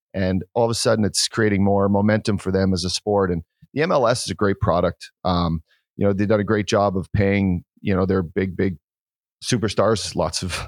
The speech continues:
lots of money to come and, and be, you know, their, their spark and their, their heartbeat of the, uh, of the league. And, and it's worked. Um, you know, Apple, the deal they signed with Apple and Messi, and,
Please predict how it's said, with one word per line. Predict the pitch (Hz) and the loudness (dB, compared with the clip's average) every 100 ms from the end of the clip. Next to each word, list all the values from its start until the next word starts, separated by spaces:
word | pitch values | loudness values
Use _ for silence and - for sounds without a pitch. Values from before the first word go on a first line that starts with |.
| - | -4
lots | 101 110 | -2 0
of | 107 | 0
money | 107 113 | 2 0
to | 104 | 0
come | 101 110 | 0 0
and, | 113 101 - | 0 -2 -4
and | 95 95 90 - _ _ _ _ - | -2 -2 -2 -6 _ _ _ _ -4
be, | 107 110 107 104 101 - | 0 2 2 2 0 -2
you | 104 98 | 0 2
know, | 98 | 2
their, | 104 101 98 - - - _ - | 2 2 0 -4 -20 -20 _ -2
their | 98 | 0
spark | - 101 101 135 - - | 0 0 0 0 -6 -4
and | 98 98 | 0 2
their, | 98 95 104 | 4 2 2
their | 104 | 0
heartbeat | 95 110 - 117 113 | 2 0 0 0 2
of | |
the, | 101 98 71 | 2 2 2
uh, | 95 87 | 2 2
of | - 101 | 2 0
the | 95 | 0
league. | 95 107 135 | 0 0 2
And, | 107 87 - _ - | 0 -2 -6 _ -4
and | 98 | -2
it's | 101 98 | 0 2
worked. | 147 233 - - 101 | 2 0 -8 -8 -2
Um, | 98 92 87 80 | 0 0 -2 -4
you | - | -2
know, | 101 117 | 0 2
Apple, | 82 95 113 110 101 - | 0 0 2 0 0 -6
the | - 95 90 98 | -6 -2 -2 0
deal | 95 104 | 2 2
they | 98 | 2
signed | 95 101 101 | 0 0 2
with | 98 | 2
Apple | 87 95 - 104 101 | 2 0 0 0 2
and | 90 | 0
Messi, | 101 - 107 101 | 0 0 0 0
and, | 87 | 0